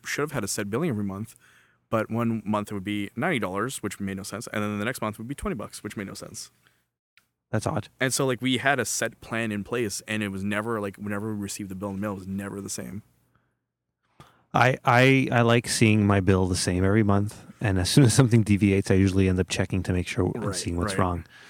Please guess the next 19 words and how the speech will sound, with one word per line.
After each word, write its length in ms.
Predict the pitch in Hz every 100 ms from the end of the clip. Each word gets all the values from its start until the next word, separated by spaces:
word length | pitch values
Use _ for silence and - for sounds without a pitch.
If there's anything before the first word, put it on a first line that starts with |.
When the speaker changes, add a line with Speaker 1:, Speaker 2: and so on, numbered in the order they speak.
| - -
Speaker 2:
But 260 | 110 117
Speaker 1:
Like 20 |
Speaker 2:
I, 260 | 120 120 117
I'm 140 | 135
pretty 220 | 127 156 135
lucky 240 | 107 -
with 120 | 101
the 60 | -
company 280 | - 92 95
I'm 100 | 92
with. 240 | 92 - - -
Speaker 1:
For, 220 | - 160
like, 200 | 120 123
for 160 | - 143
this 160 | 135
month, 200 | 123 104
I 100 | 92
did 160 | 107 113
not, 260 | 110 104